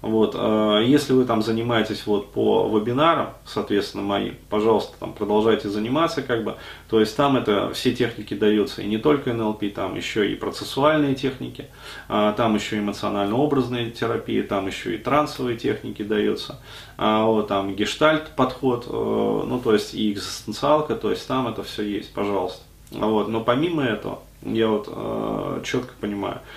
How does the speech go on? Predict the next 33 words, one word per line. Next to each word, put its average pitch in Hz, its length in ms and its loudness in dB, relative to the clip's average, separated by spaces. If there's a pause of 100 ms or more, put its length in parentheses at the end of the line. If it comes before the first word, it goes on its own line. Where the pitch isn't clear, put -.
(240)
необходимо 131 500 2
ещё 110 220 0
заниматься 113 500 0
своим 110 300 -4
самообразованием 104 1000 -2
в - 60 -6
сфере 117 380 0
вот 98 260 0 (560)
нормальной 107 440 2
физиологии. 101 680 -2 (540)
То 110 120 6
есть, 107 280 2
э, 110 340 4
иными 117 220 0
словами, 110 480 2
изучать 107 400 -2
вопросы 104 440 0
вот 98 140 -6
питания, 143 580 0 (440)
изучать 107 400 2
вопросы 107 420 0
там 95 300 -6
диетологии, 110 800 -2 (340)
хотя 113 240 0
бы 110 140 2
даже 104 240 2
для 104 180 0
себя, - 380 -8 (320)
изучать 113 420 2
вопросы 113 460 0
там, 98 400 -4
скажем, 98 640 -4
э, 101 680 -6